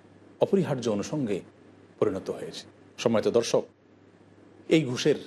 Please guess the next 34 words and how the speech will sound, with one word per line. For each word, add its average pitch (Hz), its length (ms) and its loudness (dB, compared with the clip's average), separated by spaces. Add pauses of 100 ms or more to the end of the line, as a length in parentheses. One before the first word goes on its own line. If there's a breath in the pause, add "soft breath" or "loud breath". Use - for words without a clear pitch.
(220)
কারবার 117 360 0
আজ 90 220 0
সমাজের 95 460 -2 (160)
অন্যতম 160 380 2
একটা 98 440 -6 (300)
মরণ 104 380 0
ব্যাধিতে 131 540 2 (260)
রূপ 95 180 -2
নিয়েছে। - 320 -10 (720)
এটা 110 160 0
থেকে - 240 -8
আমরা 85 220 -10
ফিরে 107 200 -2
আসতে 98 240 0
হবে, 135 280 4 (300)
না 107 80 -6
হলে 95 160 -4
আমাদের 87 320 -2 (340)
জীবনে 98 380 -4
শান্তি - 320 -12
আসবে - 260 -10
না। - 120 -20 (400)
আমাদের 170 300 4
বাসাবাড়িসমূহে 135 760 2 (240)
রহমতের 139 320 2
ফেরেশতা 117 340 -2
না 98 80 -2
আসার 92 220 -2
আরেকটি 139 320 0
গুরুত্বপূর্ণ 123 500 0
কারণ 101 220 0
হলো 101 160 0
গালমন্দ 98 520 0
করা। - 180 -10